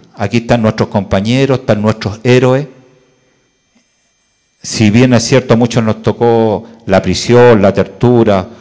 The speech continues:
otros cayeron en combate, pero no somos víctimas, somos luchadores, revolucionarios, y nuestro legado,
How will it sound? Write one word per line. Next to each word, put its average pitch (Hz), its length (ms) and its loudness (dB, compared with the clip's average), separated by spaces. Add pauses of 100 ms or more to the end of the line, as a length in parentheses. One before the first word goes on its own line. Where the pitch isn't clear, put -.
(180)
otros 120 260 0
cayeron 101 460 0
en 95 80 -6
combate, 120 680 -2 (1400)
pero 101 200 0
no 98 100 2
somos 143 380 0
víctimas, - 480 -12
somos 101 340 -4
luchadores, 104 960 2
revolucionarios, 98 920 -2 (340)
y 104 80 -4
nuestro 151 400 0
legado, 165 540 2